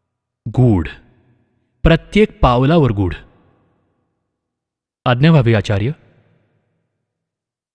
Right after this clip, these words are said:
"शोणोत्तरा, यापुढे पुष्प उद्यानात जायचे असेल तर माझी अनुज्ञा घेऊनच. आणि प्रमोदकच काय, पण कोणत्याही व्यक्तीकडून कोणताही उपहार घ्यायचा नाही. मला ते चालणार नाही.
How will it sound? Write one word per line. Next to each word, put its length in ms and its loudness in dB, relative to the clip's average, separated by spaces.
"शोणोत्तरा, 420 2
यापुढे 380 2
पुष्प 340 -2
उद्यानात 340 2
जायचे 360 0
असेल 320 0
तर 80 4
माझी 320 2
अनुज्ञा 440 0
घेऊनच. 600 -4
आणि 100 2
प्रमोदकच 560 0
काय, 200 -2
पण 120 0
कोणत्याही 480 2
व्यक्तीकडून 560 0
कोणताही 560 0
उपहार 380 0
घ्यायचा 320 0
नाही. 200 -4
मला 200 4
ते 180 0
चालणार 440 0
नाही. 200 -4